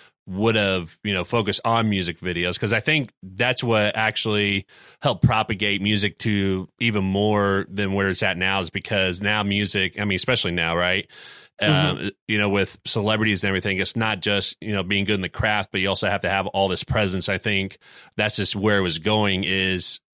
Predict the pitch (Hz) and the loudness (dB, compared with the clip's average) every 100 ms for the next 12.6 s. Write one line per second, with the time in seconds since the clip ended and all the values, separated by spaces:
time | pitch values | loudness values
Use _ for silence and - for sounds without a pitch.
0 | - 107 110 104 101 98 98 98 95 95 | -4 0 2 2 0 0 2 2 2 0
1 | 85 - - - - _ _ 110 95 87 | -2 -6 -16 -20 -20 _ _ -2 0 0
2 | - 117 101 95 104 107 151 110 98 95 | 0 2 4 4 2 4 4 4 2 2
3 | 113 127 107 95 - - 107 101 95 113 | 4 4 4 2 2 0 -2 -2 0 2
4 | 120 110 107 90 101 104 95 120 165 110 | 4 4 2 0 -4 -4 0 2 2 2
5 | 98 104 90 117 117 104 101 95 - 110 | 0 -4 0 2 2 2 0 0 0 0
6 | 107 104 101 98 95 90 - 110 101 101 | 2 2 2 2 2 -2 -2 -2 0 -2
7 | 92 95 92 85 87 101 104 101 98 98 | 0 0 0 -2 -2 2 2 2 2 0
8 | 95 - 104 101 92 101 92 90 - - | 0 0 0 0 -2 -2 -2 -4 -8 -20
9 | - _ 98 120 110 98 98 95 120 113 | -20 _ -2 2 2 2 0 4 4 4
10 | 107 92 87 87 85 87 92 87 - 123 | 2 0 0 0 -2 -2 -2 -2 0 0
11 | 98 80 90 - 110 98 98 92 85 - | 0 0 0 0 0 0 2 0 0 0
12 | 123 98 90 95 101 101 | 0 0 0 0 0 -2